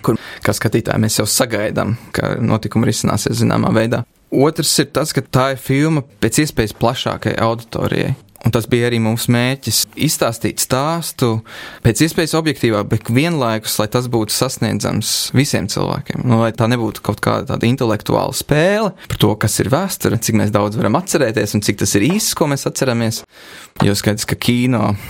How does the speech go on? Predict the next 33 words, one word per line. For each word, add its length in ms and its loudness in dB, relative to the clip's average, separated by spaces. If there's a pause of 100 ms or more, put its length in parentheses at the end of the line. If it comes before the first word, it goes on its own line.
(140)
pēc 240 4
savas 180 2
būtības 440 0
ir 100 -6 (160)
ļoti 320 2 (320)
plakans 400 0
reprezentācijas 800 0
veids. 380 0
Tas 160 0
ir 80 -6 (300)
attēls, 420 -4
ko 100 -2
mēs 160 -2
skatāmies 460 0
divās 340 2
dimensijās 680 0
uz 100 2
ekrāna, 600 0 (160)
un 160 2
tur 160 4
ļoti 160 2
daudz 180 -2
kas 140 -4
tiek 140 -2
palaists 260 -2
garām. 240 0
Es 80 -2
domāju, 240 2
ka 80 2
Ineses 340 0
Andrei 380 0
ir 80 -10
daudz 380 -2